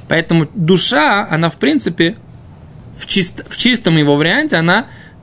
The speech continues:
часть Всевышнего. Тора,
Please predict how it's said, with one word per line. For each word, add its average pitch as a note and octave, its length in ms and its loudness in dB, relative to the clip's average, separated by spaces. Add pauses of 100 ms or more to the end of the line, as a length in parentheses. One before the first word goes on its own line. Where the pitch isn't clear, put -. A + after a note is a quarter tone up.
(120)
часть F#3 380 0
Всевышнего. E3+ 580 0 (1300)
Тора, B3 520 2